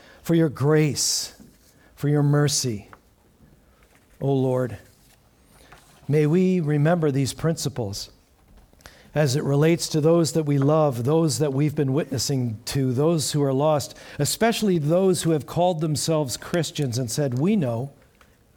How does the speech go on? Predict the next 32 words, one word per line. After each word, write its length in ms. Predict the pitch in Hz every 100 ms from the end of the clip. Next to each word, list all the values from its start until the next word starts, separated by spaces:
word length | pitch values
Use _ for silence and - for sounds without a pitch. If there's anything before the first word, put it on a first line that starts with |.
| _ -
No, 140 | 170
we 140 | 185
know. 240 | 208 127 135
We're 180 | 151 165
not 180 | 156
ignorant. 400 | 127 120 117 139
We, 240 | 120 156 151 - _ _ _ _ _ -
I'm 140 | 151
a 40 | 170
Christian." 480 | 131 110 - 104 - - _ _ _ _ _ _ _ -
And 120 | 135
their 100 | 147
life 240 | 143 151 -
just 200 | 143 -
doesn't 260 | 143 131
demonstrate 540 | 143 175 143 - 92 82
it. 120 | - - - _ - - - _ _
They 120 | 151
worship 400 | 160 180 - 160
something 460 | - 170 170 170 151
else. 220 | 170 139
They 100 | 156
worship 380 | 147 175 175 -
themselves. 840 | 139 113 - 175 165 87 - - - _ _ _ _ _ _ _ _ -
They 120 | 185
do 160 | 196
things 320 | - 185 147 -
the 100 | 160
way 160 | 170
they 200 | 147 175
want 320 | 143 170 180 -
to. 220 | 107